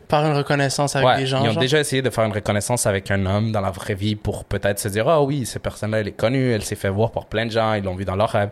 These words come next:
Speaker 2: Ça l'a jamais été retrouvé. Cet homme-là n'existe pas. C'est pourquoi il y a plusieurs personnes qui ont soulevé des théories. Il y a des gens qui disent que c'est juste une association, que vraiment c'est,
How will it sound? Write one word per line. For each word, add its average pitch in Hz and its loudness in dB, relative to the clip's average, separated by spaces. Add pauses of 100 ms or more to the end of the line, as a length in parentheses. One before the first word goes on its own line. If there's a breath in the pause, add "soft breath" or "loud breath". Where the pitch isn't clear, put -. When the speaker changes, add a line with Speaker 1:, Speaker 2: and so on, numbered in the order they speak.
Speaker 2:
Ça - -6
l'a 95 0
jamais 95 0
été 90 -8
retrouvé. - -10 (480 soft breath)
Cet 98 -4
homme-là 104 4 (220)
n'existe 95 -4
pas. - -12 (840)
C'est 113 -4
pourquoi 135 0
il 117 -8
y 101 0
a 95 -4
plusieurs 127 2
personnes 117 -2
qui 113 -4
ont 101 0
soulevé 110 -2
des 98 -2
théories. 104 -2 (440 loud breath)
Il 113 -2
y - 2
a 107 0
des 110 -2
gens 156 0
qui 123 -8
disent 113 -2
que - -4
c'est 104 -2
juste 113 -2
une 101 0
association, 92 -4 (140)
que 113 -2
vraiment 104 0
c'est, - -4